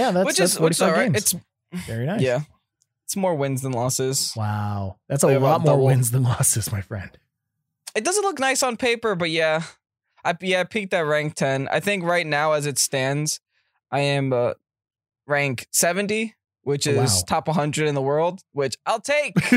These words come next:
Speaker 1: <laughs>
Speaker 2: That's something. Um, that's, that, that's including, like, a lot of, like, all the Asian nat-, nations and all the other
Speaker 1: Yeah, wow.
Speaker 2: Lat-,
Speaker 1: Good for you.
Speaker 2: LatAm, Europe.
Speaker 1: Congratulations,
Speaker 2: <sighs>
Speaker 1: man. That's, that's great. You may have just made it into the top two fifty-six.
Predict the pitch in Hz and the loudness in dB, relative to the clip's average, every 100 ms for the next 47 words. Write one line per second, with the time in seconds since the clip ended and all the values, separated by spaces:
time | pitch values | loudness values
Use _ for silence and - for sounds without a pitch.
0 | - - - - - 202 - 240 240 202 | 2 -4 -8 -6 -2 0 2 0 0 -2
1 | 147 143 _ _ _ - - _ _ - | -2 -6 _ _ _ -20 -20 _ _ -10
2 | 180 - - 147 147 131 156 165 196 - | -8 -6 -2 0 0 0 -2 0 -2 0
3 | 156 175 165 - 147 156 175 190 170 151 | 0 0 -2 -2 -2 -2 -2 -2 0 0
4 | 139 139 135 127 120 - - _ _ _ | 0 0 0 -2 -4 -8 -14 _ _ _
5 | 139 139 135 131 135 135 127 120 - _ | -2 0 0 0 0 0 -2 -2 -6 _
6 | 131 131 - 127 123 123 117 76 127 120 | -4 -2 0 -2 -2 -4 -2 -2 0 0
7 | 120 120 123 117 104 139 113 - - 131 | 0 0 0 -2 -2 -2 -4 -8 -6 -2
8 | 131 - 175 123 113 123 127 123 120 123 | 0 0 -2 0 2 2 0 -2 -2 -4
9 | 139 _ _ _ _ - 123 110 - - | -8 _ _ _ _ -6 -2 -2 -4 -2
10 | 160 143 160 220 127 120 147 247 233 104 | -2 0 0 0 0 0 0 0 0 -2
11 | 104 127 170 160 175 - 143 120 110 220 | -2 0 0 0 -2 0 0 0 2 2
12 | 220 165 214 202 156 170 180 139 151 220 | 4 2 2 2 0 0 0 0 0 2
13 | 107 127 139 160 151 143 147 - 165 180 | 0 0 -2 0 -2 -2 -2 -2 -2 0
14 | 185 185 190 - - - - | -2 -2 -4 0 -2 -2 -6